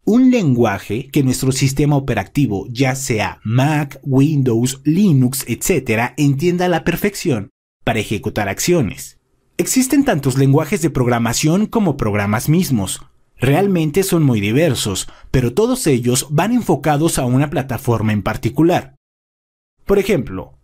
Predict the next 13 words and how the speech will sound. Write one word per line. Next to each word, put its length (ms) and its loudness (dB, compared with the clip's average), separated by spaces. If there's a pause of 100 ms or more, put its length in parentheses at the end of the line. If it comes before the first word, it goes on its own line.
(100)
si 180 -4
queremos 400 2
desarrollar 760 0
un 180 2
programa 600 2
que 140 -4
funcione 580 2
dentro 380 0
del 220 0
sistema 500 2
operativo 600 0
de 100 4
Windows, 640 -2